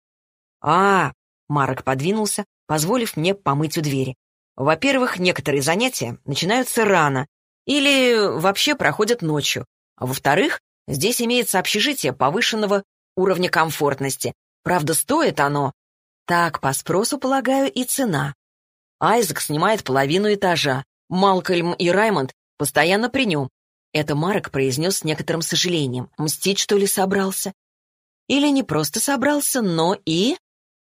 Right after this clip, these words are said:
Нет, мне от этой войны стоит держаться подальше. Очень сильно подальше,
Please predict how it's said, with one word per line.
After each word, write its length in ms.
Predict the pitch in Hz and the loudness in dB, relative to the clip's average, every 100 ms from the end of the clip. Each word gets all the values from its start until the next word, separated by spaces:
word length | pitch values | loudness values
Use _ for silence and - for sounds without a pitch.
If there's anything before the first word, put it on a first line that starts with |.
| - | -6
Нет, 360 | 156 151 - - | -2 -2 -4 -12
мне 300 | - 156 156 | -4 -2 -2
от 100 | 151 | -4
этой 180 | 143 135 | -4 -4
войны 380 | 135 143 185 294 _ - | -2 -2 -2 -4 _ -14
стоит 380 | - 151 196 | -6 -2 -2
держаться 540 | 180 147 135 175 - 214 | -2 -2 0 -2 -2 -6
подальше. 580 | 208 208 135 127 - 127 _ _ - | -2 0 0 0 -2 -6 _ _ -6
Очень 300 | 170 165 185 | -4 0 -2
сильно 360 | - 262 240 147 | 0 0 0 0
подальше, 500 | 143 139 135 - | 0 0 0 -2